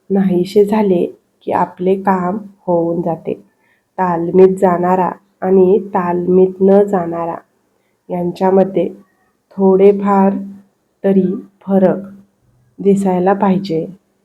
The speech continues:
तालमीत जाणाऱ्याच्या शरीरावर थोडा तरी पीळ दिसायला हवा ना?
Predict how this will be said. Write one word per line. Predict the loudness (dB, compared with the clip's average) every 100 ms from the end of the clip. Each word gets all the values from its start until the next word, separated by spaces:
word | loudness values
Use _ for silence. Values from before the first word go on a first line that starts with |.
| _ _
तालमीत | -2 0 0 4 4 4
जाणाऱ्याच्या | 2 4 4 4 2 -2 -2 -4
शरीरावर | -2 0 2 2 0 0 -2 -2 -12 _ _ _ _ _ _ _ _ -4
थोडा | 0 2 2
तरी | 4 4 4 2
पीळ | -2 2 6 6 6
दिसायला | 2 -2 -2 0 0
हवा | 0 -2 -2 -2
ना? | -2